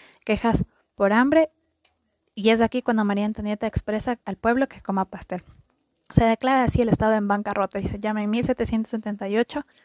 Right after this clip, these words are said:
a una junta de estados generales en la que asisten mil doscientos diputados del clero, nobleza y pueblo. En esta junta los representantes del tercer estado proponían un voto por cabeza y al lograr esto son expulsados de la junta, llevándolos a conformar su propia asamblea, a la que denominaron Asamblea Nacional,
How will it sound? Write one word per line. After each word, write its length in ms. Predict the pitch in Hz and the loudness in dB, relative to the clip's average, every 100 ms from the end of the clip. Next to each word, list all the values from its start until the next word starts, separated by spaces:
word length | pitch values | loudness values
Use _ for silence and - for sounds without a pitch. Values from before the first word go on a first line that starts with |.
| _ _ _ _ | _ _ _ _
a 120 | 233 | -2
una 160 | 226 220 | -2 -2
junta 240 | 220 214 | -2 -2
de 60 | 208 | -2
estados 280 | - 214 - | -2 -4 -4
generales 540 | 202 190 190 185 190 | -4 0 0 -2 -4
en 100 | 190 | -6
la 120 | 196 | -6
que 100 | - | -6
asisten 400 | 202 233 - 233 | -6 -6 -2 0
mil 120 | 226 | 0
doscientos 380 | 226 226 214 233 | 0 -2 -2 0
diputados 520 | 220 - 202 214 214 | -2 -4 -2 2 2
del 140 | 202 202 | 0 -2
clero, 220 | 233 254 | 2 2
nobleza 420 | 226 185 190 202 | 2 2 2 2
y 40 | 208 | -2
pueblo. 260 | 202 196 - - - _ | -4 -6 -10 -20 -20 _
En 80 | 233 | -6
esta 180 | 226 247 | -4 -2
junta 240 | 233 233 | -2 -2
los 160 | 214 208 | -4 -4
representantes 720 | 202 208 202 208 214 214 226 | -6 -6 -6 -4 -4 -2 0
del 160 | 214 | -2
tercer 300 | 214 202 214 | -2 -4 -2
estado 340 | 214 214 208 220 | 0 0 0 -2
proponían 500 | - - 208 208 208 | -6 -8 -4 -2 0
un 140 | 208 | 2
voto 240 | 208 208 214 | 0 0 -4
por 180 | - | -6
cabeza 400 | - 208 233 - - - | -2 2 4 2 -2 -6
y 120 | 214 | 0
al 80 | 202 | 2
lograr 320 | 208 214 214 | 4 4 2
esto 260 | 220 - 233 | 0 -2 -4
son 160 | 208 | -4
expulsados 480 | 208 - 202 202 196 | -4 -6 -2 -2 0
de 80 | 185 | -4
la 80 | 185 | -6
junta, 320 | - 190 - - - - _ | -8 -8 -10 -20 -20 -20 _
llevándolos 440 | 208 220 233 226 | 0 2 2 2
a 60 | 202 | 0
conformar 420 | 196 - 202 208 | -4 -6 -2 -2
su 100 | - | -2
propia 300 | 208 208 220 | -6 -4 -2
asamblea, 340 | - 196 196 202 | -2 0 0 2
a 100 | 196 | 2
la 80 | |
que 120 | - 190 | 0 -4
denominaron 520 | 190 190 196 220 226 | -4 -4 -2 -2 -2
Asamblea 380 | 214 196 185 196 | -6 -6 -4 -2
Nacional, 440 | 196 196 180 | -2 -4 -8